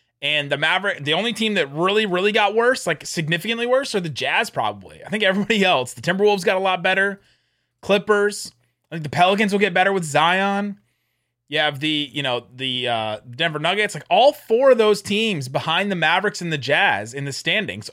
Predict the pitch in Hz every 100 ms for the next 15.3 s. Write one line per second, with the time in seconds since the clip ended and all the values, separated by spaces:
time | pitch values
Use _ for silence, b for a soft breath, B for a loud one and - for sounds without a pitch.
0 | - 185 226 220 202 170 156 190 139 76
1 | _ _ _ _ _ _ _ _ - 170
2 | 185 254 269 247 214 220 196 196 214 220
3 | 214 190 220 202 185 151 294 349 262 165
4 | 151 131 131 113 135 120 - 113 107 262
5 | 143 - _ _ _ _ _ - 180 233
6 | 254 269 240 196 190 202 190 185 170 147
7 | - 196 226 220 208 180 - 147 120 101
8 | 123 160 _ _ _ _ _ _ _ _
9 | - 185 190 190 - b b b _ 135
10 | 127 _ _ _ 156 160 151 143 180 220
11 | 214 170 143 139 170 196 190 165 165 160
12 | 147 - 170 160 147 135 151 180 170 185
13 | 175 151 143 151 156 165 - 131 - 147
14 | 123 208 226 196 180 170 160 175 156 -
15 | 160 147 139